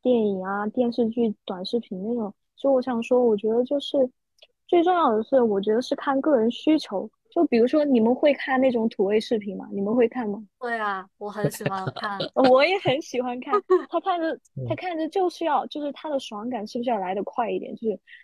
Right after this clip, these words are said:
Speaker 1: 你会，就是，
Speaker 3: 对。
Speaker 1: 比如说你，你学习了很久，或者你工作了很久之后，你去看一个土味视频，就那是最简单的那种给你的视觉那种刺激，我觉得那个，那个就是一种解压方式啊，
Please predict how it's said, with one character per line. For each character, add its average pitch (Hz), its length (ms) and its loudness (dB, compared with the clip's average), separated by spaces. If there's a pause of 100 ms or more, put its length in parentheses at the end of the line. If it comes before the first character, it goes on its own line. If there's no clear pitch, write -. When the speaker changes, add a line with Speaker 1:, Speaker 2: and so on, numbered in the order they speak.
Speaker 1:
你 220 140 2
会， 302 260 4
就 - 100 -2
是， 311 100 4
Speaker 3:
对。 240 120 0 (520)
Speaker 1:
比 240 100 4
如 220 180 6
说 320 200 2
你， 247 300 2 (260)
你 226 120 0
学 226 240 2
习 240 120 -4
了 220 120 0
很 208 280 -2
久， 220 180 0
或 226 100 -4
者 214 120 0
你 190 140 -4
工 233 260 0
作 262 120 4
了 208 100 0
很 208 200 -6
久 196 200 -2
之 233 200 -4
后， 226 260 0 (280)
你 214 80 -2
去 - 120 -8
看 285 240 0
一 240 120 2
个 247 100 4
土 - 240 -4
味 220 160 4
视 269 260 -2 (540)
频， 190 340 -8 (360)
就 320 100 0
那 320 100 0
是 302 220 0 (120)
最 339 240 4
简 202 300 0
单 233 140 -2
的 247 80 -2
那 233 160 2
种 196 200 -4
给 214 120 -2
你 226 140 2
的 208 100 -2
视 226 240 -4
觉 208 120 -2
那 220 100 -4
种 196 120 -6
刺 220 300 -2
激， 214 100 -2
我 196 140 0
觉 208 80 -2
得 220 80 -2
那 269 100 -2
个， 285 80 -4 (300)
那 311 140 -4
个 294 100 2
就 330 220 4
是 - 180 0
一 262 100 2
种 220 200 -2
解 185 160 0
压 180 160 -6
方 220 280 -6
式 - 240 -6
啊， - 100 -8